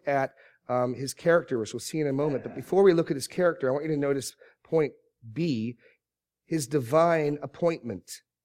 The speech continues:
His divine appointment. Who is it in this passage that God says is raising him up? It's the Lord.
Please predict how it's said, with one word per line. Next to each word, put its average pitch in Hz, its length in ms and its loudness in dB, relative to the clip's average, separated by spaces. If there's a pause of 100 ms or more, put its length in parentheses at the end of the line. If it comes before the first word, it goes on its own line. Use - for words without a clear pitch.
(320)
His 131 140 -14
divine 160 560 2
appointment. 151 480 -2 (560)
Who 220 200 4
is 185 200 8
it 151 180 4
in 147 140 -4
this 139 140 -4
passage 135 480 -2
that 127 120 -10
God 139 260 0
says 131 240 0
is 123 140 -8
raising 127 340 -2
him 143 140 -4
up? 147 220 -6 (1600)
It's - 80 -20
the 120 60 -8
Lord. 160 460 0